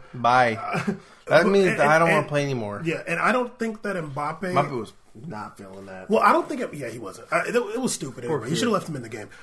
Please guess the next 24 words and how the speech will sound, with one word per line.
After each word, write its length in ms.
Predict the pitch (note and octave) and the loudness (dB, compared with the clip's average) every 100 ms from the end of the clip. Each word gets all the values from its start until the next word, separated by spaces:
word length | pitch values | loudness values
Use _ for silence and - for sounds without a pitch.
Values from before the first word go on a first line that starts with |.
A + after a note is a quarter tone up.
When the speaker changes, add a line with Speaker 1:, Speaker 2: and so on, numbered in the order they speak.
| - - - - | -20 -20 -18 2
Speaker 2:
People 240 | C4 D#4+ | 4 4
were 60 | C4+ | 0
saying 180 | A#3+ G#3+ | 0 0
Mbappe 180 | E3+ F3 | 0 0
had 120 | F#3 | -2
a 60 | E3 | -4
bad 240 | C#3+ C#3 | -6 -10
game. 160 | C3+ D#3+ | -8 -4
There 80 | A3 | -2
was, 100 | A#3 | -2
like, 100 | F3 | -2
one 140 | F3+ | -4
play 260 | E3+ E3 D3+ | -4 -6 -6
where 100 | D#3+ | -6
he 40 | |
should 160 | D3 E3 | -6 -8
have 100 | D#3 | -6
crossed 240 | - D3+ | -4 -4
it 120 | D#3+ D3+ | -6 -10
to 80 | |
Cavani, 260 | C#3+ D3 C#3+ | -6 -6 -6
but 180 | E3 - - | -8 -10 -8
whatever. 540 | F#3 D#3 - B2 C#3 - - - | -2 -2 -2 -8 -12 -14 -18 -14
Um, 460 | D#3+ E3+ D3+ D3 C#3+ | -8 -6 -4 -6 -12